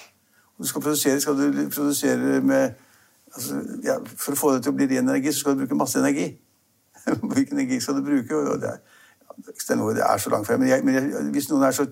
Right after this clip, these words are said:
tøffe og flinke, og de har så mye penger, at de går inn i hydrogenaksjer for å si at, ok, dette blir bra om fem år, eller ti år, fine with me. Det er ikke neste uke.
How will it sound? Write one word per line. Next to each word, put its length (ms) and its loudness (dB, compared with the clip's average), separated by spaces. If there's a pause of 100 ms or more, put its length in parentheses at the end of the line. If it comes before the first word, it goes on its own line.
tøffe 240 -2
og 80 -8
flinke, 280 -4
og 120 2
de 40 0
har 80 2
så 60 -8
mye 100 0
penger, 300 -2 (480)
at 60 -12
de 80 0
går 160 2
inn 80 2
i 120 2
hydrogenaksjer 600 2
for 80 -6
å 40 -4
si 80 -2
at, 120 -2
ok, 180 0
dette 220 -2
blir 140 2
bra 120 6
om 60 2
fem 180 2
år, 300 2
eller 160 -2
ti 120 0
år, 200 4 (600)
fine 340 2
with 140 0
me. 200 -2 (760)
Det 40 -4
er 100 2
ikke 160 0
neste 260 0
uke. 240 0